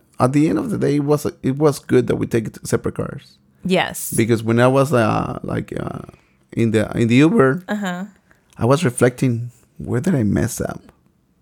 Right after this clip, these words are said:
Speaker 1: And I was like, "Yeah, I should have let it go. It, it happened." And since I'm trying this new thing,
Speaker 2: Mm-hmm.
Speaker 1: it's just, it happened. It was done. To move on.
Speaker 2: And you know what? Like, in that moment, I felt like,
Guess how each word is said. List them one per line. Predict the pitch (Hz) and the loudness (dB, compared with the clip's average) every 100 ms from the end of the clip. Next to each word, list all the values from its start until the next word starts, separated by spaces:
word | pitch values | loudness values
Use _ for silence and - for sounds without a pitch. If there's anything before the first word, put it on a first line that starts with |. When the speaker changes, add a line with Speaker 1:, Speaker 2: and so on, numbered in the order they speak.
| _ _ | _ _
Speaker 1:
And | 95 95 | -4 0
I | 110 | 2
was | 113 117 - | 4 2 0
like, | 104 - | -4 -4
"Yeah, | 62 95 113 110 | -2 0 0 0
I | 113 | 0
should | - - | -2 -2
have | - 98 | -2 0
let | 113 92 | 0 -2
it | |
go. | - 92 65 | -4 -4 -4
It, | 52 90 - - | -4 -4 -4 -2
it | 110 | 0
happened." | 120 - 175 - _ _ _ _ _ _ | 2 2 0 -2 _ _ _ _ _ _
And | - | -4
since | - 110 | 0 2
I'm | 107 107 | 2 2
trying | 113 127 | 2 4
this | 113 123 | 2 2
new | 131 127 | 0 0
thing, | - 139 151 220 _ _ _ | 0 0 0 -4 _ _ _
Speaker 2:
Mm-hmm. | 180 180 180 | -8 -6 -6
Speaker 1:
it's | 110 | -6
just, | 127 127 - | -6 -8 -4
it | 123 | -4
happened. | 123 - 135 - - - _ | -2 -2 -4 -8 -18 -20 _
It | - | 0
was | 120 123 | 2 2
done. | 123 139 165 277 _ _ _ _ _ _ _ - | 4 2 2 -2 _ _ _ _ _ _ _ -14
To | - | -4
move | 127 135 | 2 4
on. | 120 107 - - _ _ _ _ _ - | 4 0 -4 -14 _ _ _ _ _ -6
Speaker 2:
And | 202 180 - | -6 -6 -6
you | 196 214 | -2 0
know | 233 | 0
what? | 269 - - | -2 -4 -4
Like, | 185 185 - | -2 -2 -2
in | 190 196 | -2 0
that | 214 | 0
moment, | 175 175 190 - | 0 2 0 -2
I | 175 | -4
felt | - 170 160 | -2 -2 -2
like, | 165 151 - | -2 -6 -10